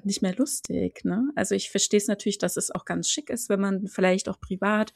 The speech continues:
einfach mal ein Bild generieren kann, dass man da nicht selber zeichnen musste, weil man es nicht gemacht hätte oder nicht gekonnt hätte. Aber es geht ja auch echt was verloren, ne? Also das vielleicht auch mal selber zu probieren zum Beispiel, daraus was zu lernen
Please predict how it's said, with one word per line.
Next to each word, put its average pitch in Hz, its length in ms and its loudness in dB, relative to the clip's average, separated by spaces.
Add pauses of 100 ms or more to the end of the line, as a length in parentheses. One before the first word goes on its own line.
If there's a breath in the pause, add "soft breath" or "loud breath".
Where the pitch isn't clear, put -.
(300 soft breath)
einfach 202 360 2
mal 175 300 2
ein 170 140 -4
Bild 262 280 4
generieren 208 560 2
kann, 196 300 0
dass 185 160 -4
man 180 160 0
da 202 80 -2
nicht 233 200 0
selber 196 280 2
zeichnen 190 400 0
musste, 190 360 0
weil 196 120 4
man 208 160 2
es - 180 -4
nicht - 240 -4
gemacht - 420 -8
hätte 220 300 2
oder 196 200 0
nicht 175 160 0
gekonnt 214 420 4
hätte. 214 280 0 (680 loud breath)
Aber 185 520 4 (220)
es - 140 -6
geht 196 160 0
ja 196 120 2
auch - 100 -2
echt - 180 -2
was - 180 0
verloren, 185 560 4
ne? 214 240 2
Also 190 240 -2
das - 360 -4
vielleicht 202 300 2
auch - 120 -4
mal 185 140 2
selber 175 280 2
zu - 140 -8
probieren 185 580 -2
zum 233 200 2
Beispiel, 233 480 0
daraus 202 280 -2
was 185 160 -2
zu 196 120 -2
lernen 208 440 2